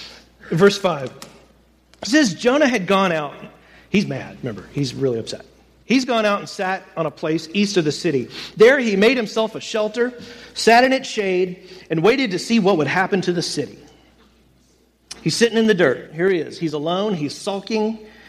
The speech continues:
He's watching the city. He's still hoping. He's still holding out hope that God is gonna ultimately destroy it and that he is gonna have a good seat to watch the carnage. He's ready,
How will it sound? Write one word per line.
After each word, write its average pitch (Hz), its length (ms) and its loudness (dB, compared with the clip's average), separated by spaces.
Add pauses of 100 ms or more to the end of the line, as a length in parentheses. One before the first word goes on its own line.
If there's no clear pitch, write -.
(180)
He's 147 180 -2
watching 190 460 0
the 240 100 0
city. 196 340 0
He's 254 320 -4
still 311 380 2
hoping. 233 400 -2
He's 165 120 -2
still 269 220 -2
holding 233 320 -2
out 208 180 -2
hope 196 200 0
that 160 100 -6
God 170 220 0
is 165 120 -4
gonna 156 280 0
ultimately 170 400 -2
destroy 143 680 2
it 117 80 -6 (840)
and 143 100 0
that 139 140 2
he 196 160 0
is 190 100 2
gonna 143 180 -2
have 123 120 -2
a 123 60 -2
good 160 220 -2
seat 175 320 -2
to 139 80 -2
watch 135 280 -6
the 147 80 -6
carnage. 123 560 -8 (200)
He's 143 160 -2
ready, 120 280 0